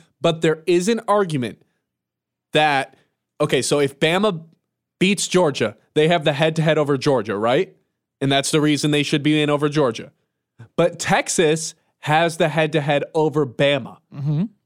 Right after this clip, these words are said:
Speaker 1: That is a legitimate argument if you're willing to put away resumes, put away strength of schedule,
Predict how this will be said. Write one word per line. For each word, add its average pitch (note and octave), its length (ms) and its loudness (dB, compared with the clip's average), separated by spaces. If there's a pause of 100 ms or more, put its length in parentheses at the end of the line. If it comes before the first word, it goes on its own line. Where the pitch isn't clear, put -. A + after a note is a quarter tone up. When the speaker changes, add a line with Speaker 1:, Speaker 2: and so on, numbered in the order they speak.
(120)
Speaker 1:
That G3 260 2
is A#3 160 0
a A3 100 2
legitimate F#3+ 580 0
argument D#3+ 640 0
if D#3 160 -4
you're D3+ 140 0
willing D#3+ 320 0
to D3 360 -2 (520)
put E3 120 2
away F3+ 260 2
resumes, D#3 600 0
put D#3+ 160 0
away D#3+ 320 2
strength D#3 340 -2
of D3+ 80 0
schedule, C#3 600 -2